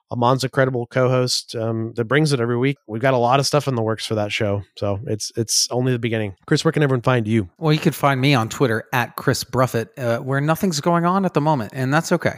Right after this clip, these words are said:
Speaker 1: That's my Twitter too. Yeah,
Speaker 2: And that's,
Speaker 1: absolutely.
Speaker 2: uh, well, that's gonna change soon. I've got some, got some big things coming for you guys as soon as possible. I'm real
Speaker 1: Love
Speaker 2: bad
Speaker 1: it.
Speaker 2: at not being able to keep my mouth shut about things, so, uh, eventually it will happen.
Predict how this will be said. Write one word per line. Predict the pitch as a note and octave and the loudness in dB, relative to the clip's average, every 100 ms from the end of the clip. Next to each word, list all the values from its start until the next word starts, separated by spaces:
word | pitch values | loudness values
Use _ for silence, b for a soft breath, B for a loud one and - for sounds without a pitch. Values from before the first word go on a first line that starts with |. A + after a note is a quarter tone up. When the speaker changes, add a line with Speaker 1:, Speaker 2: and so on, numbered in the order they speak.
| - | -6
Speaker 1:
That's | - E3 | -8 -2
my | D#3+ | -2
Twitter | C3+ B2+ | -2 -4
too. | G#2 G#2+ G2 _ - | -6 -8 -10 _ -14
Yeah, | G2 E2+ | -12 -8
Speaker 2:
And | - C3 | -4 0
that's, | C3 - | 0 2
Speaker 1:
absolutely. | C3+ A2+ A2 - | 2 2 0 -4
Speaker 2:
uh, | C#3+ | 0
well, | D3 | 2
that's | C#3 C#3 | 4 2
gonna | - C3 | 0 -2
change | - A#2+ G#2+ G2 - | -2 -2 -2 -6 -4
soon. | - A#2 G#2 | -4 -2 -4
I've | - A#2+ | -4 -2
got | A#2+ A2 | 0 0
some, | A2+ G2+ - | -4 -8 -2
got | - D#3+ | 0 0
some | E3 | 0
big | F3 | 0
things | - E3+ - | 0 0 0
coming | F3+ E3+ D#3 | 0 0 0
for | - | 2
you | C3+ | 2
guys | B2+ B2 A#2+ A#2+ B2 - - - | 4 4 4 2 0 -2 -6 -8
as | B2 G#2+ | -14 -10
soon | - - D#3 D3 | -8 0 2 2
as | - | 2
possible. | C3 A#2 - F#2 E2+ _ - | 2 2 0 -8 -10 _ -6
I'm | A#2+ | 0
real | B2+ | 4
Speaker 1:
Love | C3 | 4
Speaker 2:
bad | B2 B2 | 4 4
Speaker 1:
it. | A#2+ | 2
Speaker 2:
at | - - | -2 -4
not | B2+ A#2 | -2 0
being | B2 A#2+ | 0 -2
able | A2+ | -2
to | A2 | -4
keep | C3 A#2 | -6 -4
my | A#2 | -2
mouth | A2 A2 | -2 0
shut | - G2 | -2 -2
about | F#2+ - | -4 -8
things, | - A#1+ | -10 -6
so, | - - - B B B - | -6 -4 -6 B B B -4
uh, | A2+ - | -2 -2
eventually | C3 D#3 E3+ F3 D#3+ | -2 0 0 0 2
it | |
will | D3 C#3+ | 2 2
happen. | C3 - | 0 -2